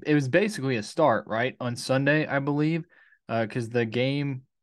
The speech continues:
got postponed, like, the last three innings of the game got postponed. And so he came out and started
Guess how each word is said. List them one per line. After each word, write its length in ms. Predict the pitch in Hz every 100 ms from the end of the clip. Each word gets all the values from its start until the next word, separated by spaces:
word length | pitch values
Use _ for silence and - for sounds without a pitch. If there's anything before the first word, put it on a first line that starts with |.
| -
got 220 | 123 110 -
postponed, 680 | 147 135 - - 151 135 117
like, 160 | 110
the 80 | 113
last 280 | 113 123 -
three 220 | 127 139
innings 220 | 147 135
of 80 | 127
the 40 |
game 220 | 131 127 123
got 200 | 113 107
postponed. 580 | 117 113 131 123 107
And 180 | 107 107
so 160 | - 110
he 160 | 123
came 240 | 131 135 123
out 280 | 117 107 -
and 160 | 117 104
started 680 | - 135 143 151 123 113